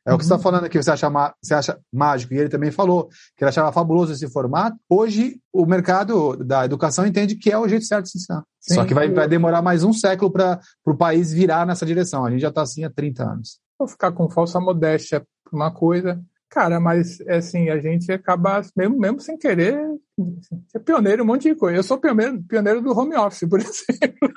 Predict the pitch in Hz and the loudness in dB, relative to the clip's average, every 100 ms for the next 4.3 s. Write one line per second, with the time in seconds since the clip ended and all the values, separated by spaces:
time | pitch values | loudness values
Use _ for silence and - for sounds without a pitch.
0 | 285 - - 277 - 127 240 - 240 202 | 0 0 0 0 -2 -2 -2 -2 -8 0
1 | 185 175 220 233 233 240 220 226 202 214 | 0 2 2 2 0 0 0 0 0 0
2 | 220 233 240 226 254 196 175 170 160 165 | -2 -4 -6 -4 -2 0 2 2 2 0
3 | 160 151 156 _ - 104 98 170 170 170 | 0 -2 -8 _ -6 -4 -2 0 0 0
4 | 160 156 160 | 0 -2 -4